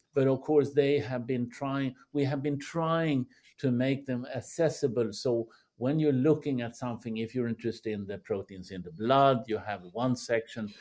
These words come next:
If you're interested in the proteins in s-, human cell lines, you go to another section. If you're interested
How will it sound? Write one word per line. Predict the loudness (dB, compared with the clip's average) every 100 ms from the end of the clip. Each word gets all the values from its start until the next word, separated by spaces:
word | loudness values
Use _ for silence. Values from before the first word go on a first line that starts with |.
| -20 _
If | -6 -4 -2
you're | -2
interested | -2 -2 -6 -2 -2
in | 0
the | -2
proteins | 4 4 4 0 -8 -8
in | -12
s-, | -12 -14
human | -12 -10 -10 -12
cell | -6 4 6
lines, | 6 6 4 2 0
you | -8
go | -6 -8
to | -8
another | -8 -2 -2 -2
section. | -4 -6 -6 -8 -8 -8 -14 -20 -20 _
If | -8 -2
you're | 2 4
interested | 4 2 2 -2 0 -2